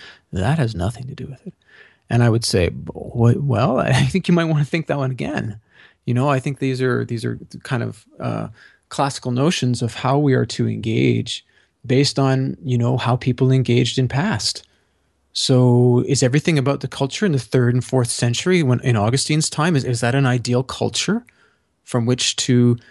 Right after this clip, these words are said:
be able to engage with the, the biblical text? And we can look back and we can say, "Well, gee, look at some of those things that took place. Look at the asceticism, things like pole sitting and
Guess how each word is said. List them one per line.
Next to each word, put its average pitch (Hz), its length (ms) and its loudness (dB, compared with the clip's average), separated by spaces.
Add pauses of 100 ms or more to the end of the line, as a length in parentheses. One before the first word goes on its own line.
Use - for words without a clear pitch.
(280)
be 117 200 4
able 113 280 2
to 107 560 0
engage 117 640 0
with 117 360 0 (360)
the, 113 580 0
the 117 80 0
biblical 120 340 0
text? - 520 -2 (560)
And 120 260 4
we 110 80 2
can 107 160 -2
look 104 160 0
back 107 240 -4
and 110 100 -2
we 113 80 -2
can 117 120 -4
say, 113 200 0
"Well, 107 160 -2
gee, 156 340 -2
look 117 200 0
at 127 60 0
some 135 180 2
of 131 80 4
those 131 220 2
things 143 220 2
that 135 100 0
took - 200 -2
place. - 380 -6
Look - 140 -2
at - 80 -4
the 127 80 2
asceticism, - 680 -2 (440)
things 117 180 -2
like 120 200 -2
pole 147 280 2
sitting 98 400 -2
and - 140 -10